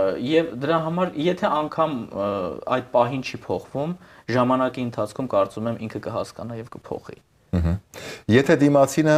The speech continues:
Speaker 2: անթույլատրելի սխալներ է թույլ տալիս քո նկատմամբ, գերադասում ես լռել, թե անպայման պետք է այդ մասին բարձրաձայնես, թե
Speaker 1: Ը,
Speaker 2: լռում ես, հեռանում ես, հետո չես շփվում։
Speaker 1: Ը, եթե շատ հարազատ մարդ է, կարող եմ ասել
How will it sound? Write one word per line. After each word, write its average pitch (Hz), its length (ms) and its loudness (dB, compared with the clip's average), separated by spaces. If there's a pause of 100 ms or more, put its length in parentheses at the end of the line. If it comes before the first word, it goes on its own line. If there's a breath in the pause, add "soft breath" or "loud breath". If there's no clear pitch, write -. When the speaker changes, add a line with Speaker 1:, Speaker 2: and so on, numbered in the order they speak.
Speaker 2:
անթույլատրելի 117 720 4
սխալներ 95 440 2
է 73 40 0
թույլ - 220 -4
տալիս 82 280 0
քո 85 160 0
նկատմամբ, 80 680 0
գերադասում 98 600 4
ես - 100 -4
լռել, 107 440 6 (1160)
թե - 200 4
անպայման 113 440 4
պետք 98 160 0
է 95 80 6
այդ 90 140 0
մասին 90 340 2
բարձրաձայնես, 76 720 0 (1300 soft breath)
թե 180 100 2
Speaker 1:
Ը, 120 240 2 (180)
Speaker 2:
լռում 143 300 2
ես, 135 120 -4
հեռանում 110 420 2
ես, 127 100 -2
հետո 101 200 -2
չես 80 200 -4
շփվում։ - 380 -6 (880 loud breath)
Speaker 1:
Ը, 110 100 4 (500)
եթե 175 320 0
շատ 196 260 6
հարազատ 117 600 4
մարդ 113 400 0
է, 117 100 2 (100)
կարող 113 380 2
եմ 117 140 -2 (260)
ասել 104 460 0